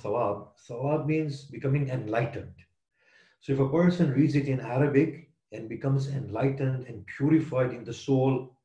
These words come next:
and more virtues, then they've got the thawab immediately. If somebody does it ceremonially, doesn't mean much to them, then obviously the thawab has been lost, and maybe they need to understand what they are reading and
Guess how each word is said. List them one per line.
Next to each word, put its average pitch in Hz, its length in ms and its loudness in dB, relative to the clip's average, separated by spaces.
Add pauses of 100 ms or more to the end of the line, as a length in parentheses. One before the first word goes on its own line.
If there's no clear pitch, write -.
(180)
and 113 140 -4
more 131 280 4
virtues, 151 380 4
then 139 140 2
they've 135 140 4
got 139 160 0
the 143 60 -2
thawab 120 380 -2
immediately. 95 560 -8 (840)
If 135 180 -2
somebody 165 500 4
does 139 220 2
it 160 240 2
ceremonially, 143 720 2
doesn't 131 320 2
mean 139 180 2
much - 300 -2
to 160 100 4
them, 156 260 0
then 135 140 0
obviously 143 340 0
the 139 100 2
thawab 127 400 -2
has - 100 -10
been 107 180 -10
lost, 120 320 -4 (800)
and 127 340 -4 (540)
maybe 131 360 -2
they 120 140 -6
need 127 240 -8
to 117 240 -12 (420)
understand 120 600 -6
what 110 140 -8
they 113 100 -4
are 107 100 -4
reading 120 320 -10
and 113 100 -14